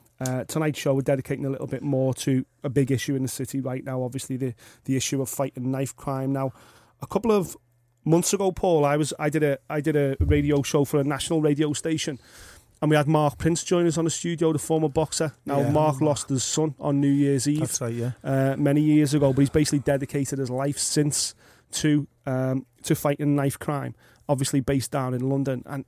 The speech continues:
Speaker 1: and, and he kind of has the same issues, you know. He,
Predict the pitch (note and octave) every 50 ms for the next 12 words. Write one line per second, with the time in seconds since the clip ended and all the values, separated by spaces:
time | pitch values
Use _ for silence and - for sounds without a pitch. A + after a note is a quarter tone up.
0 | _ C#3+ C#3 C#3 C#3+ - - C3+ C#3+ D3+ D#3 E3+ A3 G#3+ - - F#3+ G3+ G#3+ G#3+
1 | G#3+ - - F3+ - - E3+ D#3 D3+ D3+ E3+ - - A3 G#3+ G#3+ G3+ - D#3 D#3+
2 | F#3 F#3+ E3+ D3+